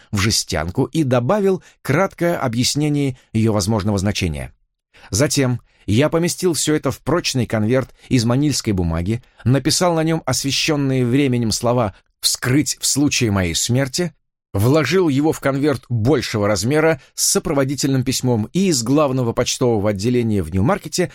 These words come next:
отправил своему лондонскому адвокату.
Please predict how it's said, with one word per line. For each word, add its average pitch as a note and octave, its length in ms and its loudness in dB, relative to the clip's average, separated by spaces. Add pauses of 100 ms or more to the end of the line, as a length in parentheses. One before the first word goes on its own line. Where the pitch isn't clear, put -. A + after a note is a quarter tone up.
(140)
отправил E3 520 0
своему B2 400 0
лондонскому A2 840 0
адвокату. F2+ 600 -2